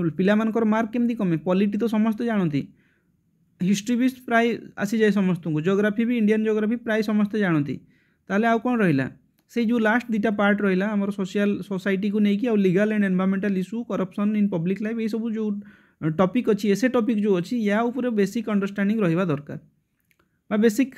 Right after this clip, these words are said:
ନଲେଜ୍ ତମର ଥିବା ଦରକାର। ତାକୁ ଯଦି ବେସିକ୍ ନଲେଜ୍ ନାହିଁ, ତମର ମାର୍କ ଏଥିରେ କମିଯିବ ନା ନାହିଁ? ତ ସ-,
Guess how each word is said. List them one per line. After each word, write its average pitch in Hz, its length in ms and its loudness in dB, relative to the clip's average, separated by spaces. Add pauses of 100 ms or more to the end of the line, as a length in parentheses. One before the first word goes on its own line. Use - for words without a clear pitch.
(140)
ନଲେଜ୍ 226 300 2
ତମର 220 240 -2
ଥିବା 208 200 2
ଦରକାର। 151 340 -4 (380)
ତାକୁ 180 260 -4
ଯଦି 247 240 0
ବେସିକ୍ 226 320 -2
ନଲେଜ୍ 220 300 2
ନାହିଁ, 214 200 0
ତମର 214 200 0
ମାର୍କ 208 260 0
ଏଥିରେ 214 200 -2
କମିଯିବ 226 400 -2 (300)
ନା 254 60 -4
ନାହିଁ? 160 180 -2 (480)
ତ - 40 -6
ସ-, 156 320 0